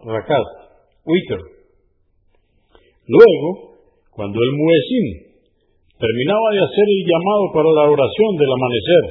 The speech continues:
y el alba despuntaba, rezaba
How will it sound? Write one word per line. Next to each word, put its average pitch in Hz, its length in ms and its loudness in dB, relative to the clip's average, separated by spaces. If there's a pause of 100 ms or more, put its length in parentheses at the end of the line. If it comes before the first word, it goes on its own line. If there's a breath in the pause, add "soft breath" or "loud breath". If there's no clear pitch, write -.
(800)
y 104 160 -8
el 110 160 -2
alba 160 320 2
despuntaba, 131 600 -4 (1160)
rezaba 214 440 -2